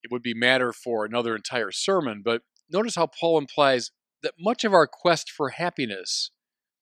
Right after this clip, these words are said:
in the goods of the world is a disguised quest for God. It's a very important truth, by the way, for anyone involved in pastoral ministry to grasp. We drink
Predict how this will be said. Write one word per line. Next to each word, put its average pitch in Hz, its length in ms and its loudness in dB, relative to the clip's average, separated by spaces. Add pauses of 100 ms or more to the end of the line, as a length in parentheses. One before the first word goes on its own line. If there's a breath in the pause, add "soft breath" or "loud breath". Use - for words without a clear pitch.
(300)
in 151 120 -2
the 139 100 0
goods 156 300 2
of 131 60 -6
the 117 220 -8
world 113 540 0 (1300)
is 143 160 -4
a 143 60 -8
disguised 147 840 -2
quest - 400 -6
for - 180 -12
God. 104 380 -6 (1700)
It's - 160 -20
a 175 40 -4
very 185 100 2
important 127 380 -8
truth, 139 280 -6
by 113 100 0
the 101 80 -6
way, 98 160 -2
for 117 160 -6
anyone 123 280 -2
involved 104 400 0
in 90 80 -20 (200)
pastoral 113 440 -14
ministry 107 500 -14
to 92 160 -18
grasp. 107 640 -10 (2250)
We 123 80 -10
drink 147 280 -6